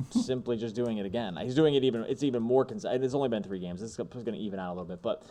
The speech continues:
Speaker 2: um, the Mahomes stuff is nuts. Uh, what other quarterback kinda play stood out to you this week? I mean, we talked about some of the good stuff. Um, is there anyone that we're maybe starting to get soured on even a little bit more? Baker had a tough game. I mean, where do we go with some of these quarterbacks?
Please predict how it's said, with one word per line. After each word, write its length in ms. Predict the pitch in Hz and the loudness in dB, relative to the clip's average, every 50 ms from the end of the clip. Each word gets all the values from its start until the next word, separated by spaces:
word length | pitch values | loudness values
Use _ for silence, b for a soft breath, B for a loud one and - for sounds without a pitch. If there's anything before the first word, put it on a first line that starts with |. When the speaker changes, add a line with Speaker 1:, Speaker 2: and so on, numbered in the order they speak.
| B B 170 B B | B B -18 B B
Speaker 2:
um, 360 | 104 110 107 107 104 101 - | 2 4 4 2 0 -2 -4
the 80 | 104 113 | -4 -2
Mahomes 320 | 113 120 123 143 143 135 | 0 2 4 4 2 2
stuff 240 | - - 120 107 92 110 | 0 0 0 0 0 -2
is 280 | - - 101 104 95 | -6 -6 -6 -6 -4
nuts. 260 | 110 110 101 95 - B B B B B B B B - | -4 -4 -4 -6 -8 B B B B B B B B 4
Uh, 200 | 120 120 123 - - | 6 6 6 4 4
what 160 | - 180 185 208 | 8 12 12 12
other 140 | 202 180 170 | 12 10 8
quarterback 420 | 170 165 156 147 135 135 127 127 | 10 8 8 10 10 8 6 6
kinda 160 | - 143 123 | 4 0 0
play 320 | 117 - - 131 131 123 120 | 0 -2 0 4 4 4 4
stood 240 | - - - 131 120 | 2 0 2 4 6
out 180 | 117 117 120 - | 6 4 4 2
to 80 | 139 | -2
you 40 | 135 | -2
this 180 | 123 127 - - | -2 -2 0 2
week? 200 | 139 139 127 123 | 2 4 4 4
I 20 | |
mean, 60 | 117 | 4
we 100 | 123 135 | 4 4
talked 180 | 127 156 156 143 | 6 8 8 8
about 140 | 131 135 117 | 6 2 2
some 100 | 135 131 | 0 -2
of 60 | 120 | -2
the 80 | 110 | -4
good 260 | 104 92 113 143 156 143 | -2 2 2 2 2 2
stuff. 400 | - - 113 104 101 98 - - - | -2 -2 0 0 0 0 -4 -8 -8
Um, 380 | - 117 113 107 107 104 104 - - | -6 -6 -4 -4 -4 -4 -6 -8 -8
is 140 | - 120 110 | -10 -6 -2
there 100 | 120 123 | 0 0
anyone 500 | 127 131 127 127 127 123 123 123 120 110 | 2 2 2 2 0 0 -2 -4 -2 -2
that 220 | 117 113 107 - | -2 -2 -2 -2
we're 260 | 101 117 113 113 107 95 104 | -4 -2 -2 -2 -4 -4 -4
maybe 260 | 117 117 113 113 110 | -4 -4 -2 -4 -6
starting 240 | - - 127 117 113 | -4 -4 -4 -2 -2
to 60 | 110 104 | -4 -6
get 80 | 98 - | -6 -6
soured 360 | - 113 98 110 123 131 135 | -6 -2 2 4 4 4 4
on 240 | 139 135 135 131 127 | 4 2 2 0 -2
even 200 | - - 117 110 | -4 -6 -6 -4
a 60 | 107 104 | -4 -4
little 180 | 107 110 107 | -4 -4 -4
bit 140 | 95 98 78 | -4 -4 -6
more? 360 | 87 92 104 117 127 123 113 | -6 -4 0 2 2 2 2
Baker 300 | 95 87 101 104 - 113 | 0 -2 -4 -4 -4 -4
had 80 | 113 110 | -4 -4
a 60 | 110 | -4
tough 220 | - 120 120 - | -4 -6 -6 -6
game. 340 | - 120 113 113 113 110 - - | -4 -6 -4 -4 -4 -4 -6 -6
I 100 | 92 107 | -8 -8
mean, 380 | 110 110 107 104 85 85 104 107 | -6 -6 -8 -8 -10 -10 -2 2
where 140 | 123 139 | 6 6
do 80 | 156 160 | 6 6
we 80 | 147 135 | 6 6
go 160 | 113 139 139 | 8 8 8
with 140 | 135 127 - | 8 8 4
some 100 | 127 120 | 0 -4
of 40 | |
these 120 | 113 107 - | -4 -6 -2
quarterbacks? 540 | - 131 127 - 104 104 101 95 - - | 0 2 2 4 4 2 0 0 -4 -8